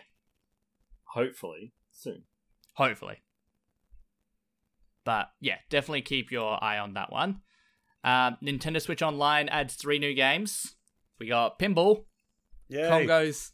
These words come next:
Speaker 2: <laughs>
Speaker 3: Woo!
Speaker 2: Congo's Caper,
Speaker 3: <laughs>
Speaker 2: and Rival Turf. Yeah, don't all rush out at once to play this.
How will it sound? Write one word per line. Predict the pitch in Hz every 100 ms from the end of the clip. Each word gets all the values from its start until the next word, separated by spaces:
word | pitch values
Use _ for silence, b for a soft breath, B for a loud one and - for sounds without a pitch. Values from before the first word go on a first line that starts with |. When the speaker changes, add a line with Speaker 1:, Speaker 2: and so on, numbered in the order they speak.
| -
Speaker 2:
<laughs> | - 135
Speaker 3:
Woo! | -
Speaker 2:
Congo's | 427 480 311
Caper, | 190 180 175 175 220 - B 190 B
Speaker 3:
<laughs> | B _ _ -
Speaker 2:
and | 147 147 135
Rival | 143 143 143
Turf. | 131 131 101 98 - -
Yeah, | 139 123
don't | 110 156
all | 180 180
rush | 165 156
out | 160 147
at |
once | 139 135 120
to | 117
play | 135 120
this. | 107 101 -